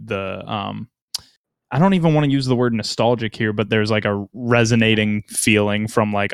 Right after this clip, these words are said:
"Oh, I've played Undertale," and, "Oh, this guy is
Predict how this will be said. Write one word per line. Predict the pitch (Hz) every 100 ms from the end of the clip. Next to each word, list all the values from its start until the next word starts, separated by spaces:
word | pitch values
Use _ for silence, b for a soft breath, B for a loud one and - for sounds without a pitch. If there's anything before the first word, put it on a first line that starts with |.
| 113
"Oh, | 113
I've | 107 104
played | - 110
Undertale," | 101 107 104 117 101 98
and, | 98
"Oh, | 107 104
this | 104 -
guy | 101 98
is | 92 95 107